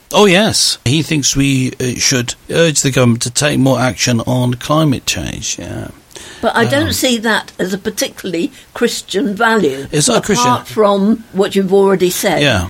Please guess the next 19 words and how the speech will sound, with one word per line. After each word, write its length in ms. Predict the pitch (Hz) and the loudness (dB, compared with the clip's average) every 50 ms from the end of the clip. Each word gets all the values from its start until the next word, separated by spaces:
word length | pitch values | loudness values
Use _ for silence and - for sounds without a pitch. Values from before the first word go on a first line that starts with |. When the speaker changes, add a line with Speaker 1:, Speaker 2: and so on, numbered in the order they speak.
| - - | -2 0
Speaker 2:
a-, 160 | 196 160 190 | 2 2 2
about 320 | - 226 208 175 175 175 | 2 2 0 0 -2 -4
Christians, 840 | - - 220 220 214 - - - 165 143 156 156 160 156 - - - - - - - _ - | -4 -2 -2 -2 -2 -4 -4 -4 -4 -2 -2 -4 -6 -6 -6 -8 -10 -12 -18 -20 -20 _ -2
well, 200 | 247 262 208 151 | 0 0 0 0
not 400 | - 180 208 180 - - - - | 0 0 0 0 -2 -6 -8 -4
Christians, 540 | - - 220 - - - - - 165 180 - | -2 -2 -2 -2 -4 -8 -8 -6 -6 -8 -8
but 240 | - - 175 - - | -6 -8 -8 -8 -10
the, 100 | 143 - _ _ | -14 -16 _ _
the 200 | - 156 151 160 | -6 -4 -4 -2
whole 280 | 147 160 190 190 180 165 | 0 2 2 2 2 2
of 80 | 160 - | 0 -2
humanity 840 | - 165 160 170 196 202 185 170 160 165 - 139 135 123 135 143 - - - - - - - - | -2 -2 0 0 0 0 0 -2 -4 -6 -6 -6 -6 -6 -6 -8 -12 -14 -20 -20 -20 -20 -12 -6
looking 400 | - 180 190 196 - - 190 190 | -2 0 0 0 2 0 2 2
after 440 | 196 196 196 208 196 196 - - 160 | 4 4 4 2 0 -2 -6 -10 -10
the 240 | 120 - 143 123 117 | -6 -6 -4 -4 -4
earth 380 | 117 98 113 131 127 - - 147 | -4 -6 -6 -6 -8 -8 -10 -10
and 180 | 143 151 165 | -8 -4 -2
managing 560 | 180 180 196 202 190 165 120 - 131 123 107 | 0 0 2 2 0 0 -2 -4 -8 -8 -8
it. 460 | 107 110 95 - - - - - - | -10 -12 -12 -12 -14 -14 -14 -14 -14